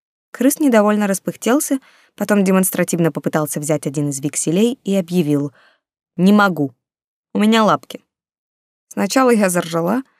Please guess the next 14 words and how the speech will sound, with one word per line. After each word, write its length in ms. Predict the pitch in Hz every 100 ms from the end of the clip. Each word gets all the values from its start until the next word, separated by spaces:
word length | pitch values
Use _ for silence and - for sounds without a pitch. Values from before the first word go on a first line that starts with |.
| _ _
потом 320 | - 240 240 -
уронила 420 | 196 185 180 170
на 140 | 156
крыса 320 | - 160 -
весь 340 | 151 147 147 -
ворох 420 | 156 151 147 -
расписок, 460 | - - - 262 277 -
который 380 | 226 214 208
просматривала, 760 | 196 208 196 208 190 202 190 190 - _ _ _
потом 280 | 202 202 240
только 280 | 196 180 185
сказала: 480 | - 175 160 147 - _ _ _ -
"Да 180 | 220 262
ладно", 360 | 320 214 151